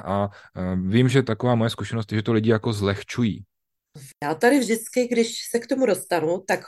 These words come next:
Speaker 2: kladu tomu člověku tři otázky. První otázka,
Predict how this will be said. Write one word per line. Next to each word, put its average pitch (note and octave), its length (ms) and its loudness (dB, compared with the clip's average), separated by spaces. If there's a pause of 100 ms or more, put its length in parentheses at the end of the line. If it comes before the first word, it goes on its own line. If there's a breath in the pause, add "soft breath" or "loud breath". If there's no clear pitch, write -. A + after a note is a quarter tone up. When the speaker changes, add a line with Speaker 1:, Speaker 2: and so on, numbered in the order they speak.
(100)
Speaker 2:
kladu G3+ 240 6
tomu A#3+ 240 0
člověku G#3+ 480 0
tři - 260 0
otázky. - 720 -6 (500 soft breath)
První C#4 320 4
otázka, - 680 -4